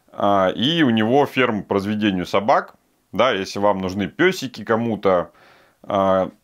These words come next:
на сто процентов гарантированно они здоровы. Я тут с ними играюсь, постоянно смотрю, как за ними ухаживают, кормят, поят и всё остальное.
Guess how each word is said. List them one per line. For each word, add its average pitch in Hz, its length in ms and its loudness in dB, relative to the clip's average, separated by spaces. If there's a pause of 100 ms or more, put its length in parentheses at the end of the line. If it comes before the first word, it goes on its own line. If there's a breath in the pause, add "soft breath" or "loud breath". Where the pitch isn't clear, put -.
(400)
на 113 120 2
сто 123 180 0
процентов 110 680 0
гарантированно 104 760 0
они 90 160 -2
здоровы. 117 580 2
Я 92 160 2
тут 92 140 -8
с - 100 -12
ними 85 180 -4
играюсь, 113 280 0
постоянно 87 520 -2
смотрю, 87 380 -4
как 76 160 -12
за 90 140 -4
ними 87 160 -4
ухаживают, 80 640 -4
кормят, 82 440 -4
поят 87 340 -6
и 85 40 -12
всё 92 180 -10
остальное. 156 600 0